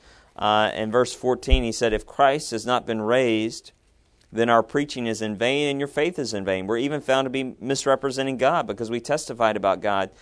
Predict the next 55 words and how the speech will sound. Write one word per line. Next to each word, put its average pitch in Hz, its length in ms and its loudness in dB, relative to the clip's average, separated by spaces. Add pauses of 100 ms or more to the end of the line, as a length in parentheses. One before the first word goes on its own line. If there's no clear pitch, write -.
(180)
that 120 140 2
he 185 200 4
raised 151 460 2
Christ, 156 640 -2
whom 151 120 -2
he 170 60 2
did 180 160 2
not 226 180 2
raise, 104 320 4
if 107 60 -4
it 110 80 -2
is 110 100 -2
true 120 200 -2
that 107 140 -2
the 113 80 0
dead 113 220 6
are 113 80 0
not 113 180 0
raised." 117 460 0 (320)
First - 220 -2
Corinthians 107 400 -4
fifteen, 110 480 -6
verse 101 200 -4
sixteen. 85 540 -8 (300)
"For 120 100 2
if 110 80 0
the 113 80 0
dead 127 240 6
are 170 80 4
not 160 220 2
raised, 117 320 4
not 117 180 4
even 113 160 -2
Christ 113 420 4
has 98 140 -6
been 92 180 -8
raised. 82 420 -6
And 95 100 -6
if 98 80 -10
the 110 100 -18
Christ 165 400 0
has 110 140 -8
not 107 180 0
been 101 140 -6
raised, 98 400 0 (240)
your 107 140 -4
faith 123 300 -2
is 131 140 -6
futile 107 440 0
and 101 140 -8
you're 95 120 -2
still 110 340 -2
in 110 100 -2
your 110 120 -4
sins. 92 640 -8